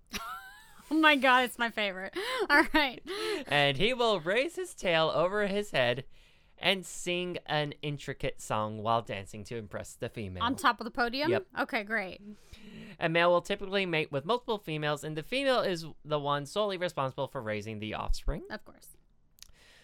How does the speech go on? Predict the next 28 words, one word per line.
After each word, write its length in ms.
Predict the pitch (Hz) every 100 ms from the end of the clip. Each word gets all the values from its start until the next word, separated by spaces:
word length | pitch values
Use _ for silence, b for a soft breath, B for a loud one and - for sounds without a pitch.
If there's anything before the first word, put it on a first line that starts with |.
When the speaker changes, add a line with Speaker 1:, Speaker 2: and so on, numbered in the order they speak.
| b
Speaker 2:
The 80 | 170
most 200 | 202 208
interesting 500 | 233 220 185 196 180
thing 400 | 165 156 151 151
about 280 | - 131 -
these 180 | 139 123
birds' 380 | - 110 110 127
mating 340 | 233 330 240
behavior 480 | 165 123 117 113 120 -
has 220 | 190 -
to 120 | 214
deal 440 | 139 131 135 135 -
with 200 | 135 139 -
the 100 | 151
male's 380 | 123 107 107 -
song, 560 | - 131 107 98 98 - b b b
because 260 | - 147 127
these 220 | 196 269
songs 460 | - 190 170 175 160
are 200 | - 165
made 240 | 143 143
up 160 | 143 -
of 160 | 151 131
noises 380 | 113 113 120 117
that 160 | 143
the 80 | 143
lyrebirds 680 | 127 113 113 117 117 117 110 - -
hear, 500 | - 127 104 117 170